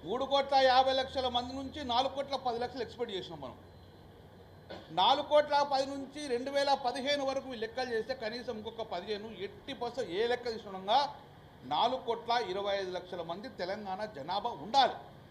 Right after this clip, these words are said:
మీరు ఏ లెక్క తీసినా, సెన్సస్ చేసినా, ఏ చేసినా కూడా అందా. ఆ రికార్డు చెప్తున్నాం. కానీ వీళ్ళు ఏం చెప్పారు? మూడు కోట్ల యాభై లక్షల మంది రెండు వేల పంతొమ్మిది కాబట్టి మూడు లక్షల డెబ్బై మందిని తీసి మామా ఇచ్చారు. రెండు వేల పద్నాలుగులో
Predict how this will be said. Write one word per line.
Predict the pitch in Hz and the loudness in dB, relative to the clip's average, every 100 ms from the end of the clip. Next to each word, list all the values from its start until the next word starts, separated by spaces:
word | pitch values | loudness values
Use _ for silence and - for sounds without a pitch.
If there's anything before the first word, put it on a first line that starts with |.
| - - - - - | -20 -20 -20 -20 -8
మీరు | 175 | 2
ఏ | 202 | 6
లెక్క | 285 285 | 6 6
తీసినా, | 285 262 226 | 0 0 -8
సెన్సస్ | 196 220 247 226 | -6 -6 -4 -4
చేసినా, | 233 185 | -6 -6
ఏ | 220 180 | -4 -2
చేసినా | 214 214 - | -2 -6 -8
కూడా | 180 147 | -8 -8
అందా. | 120 98 - - - - - - - | -10 -12 -18 -20 -20 -20 -20 -20 0
ఆ | 170 | 4
రికార్డు | 220 220 254 247 | 4 6 6 6
చెప్తున్నాం. | 220 - 123 - - - - - - - - - - - - - - - - - | 4 -6 -12 -14 -20 -20 -20 -20 -20 -20 -20 -20 -20 -20 -20 -20 -20 -20 -20 -10
కానీ | 196 | -8
వీళ్ళు | 185 214 240 | -6 -4 -2
ఏం | 240 | 0
చెప్పారు? | 240 240 226 240 233 - - - - - - | -2 -6 -8 -8 -12 -20 -20 -20 -20 -20 -8
మూడు | 202 254 | -4 0
కోట్ల | 254 254 | 0 0
యాభై | 247 233 233 240 | 2 4 4 2
లక్షల | 233 233 233 | -2 -4 -6
మంది | 226 208 | -6 -8
రెండు | 196 240 | -2 -2
వేల | |
పంతొమ్మిది | 233 226 208 | 0 -2 -2
కాబట్టి | 220 214 | -6 -6
మూడు | 208 214 | -8 -8
లక్షల | 202 233 | -6 -8
డెబ్బై | 190 190 | -6 -6
మందిని | 190 185 202 226 | -6 -8 -10 -12
తీసి | 180 180 | -14 -12
మామా | 196 156 180 175 | -6 -4 -2 -4
ఇచ్చారు. | 147 147 | -6 -8
రెండు | 143 190 | -6 -2
వేల | 208 | -2
పద్నాలుగులో | 208 165 185 226 240 277 302 | -2 -2 2 2 6 4 4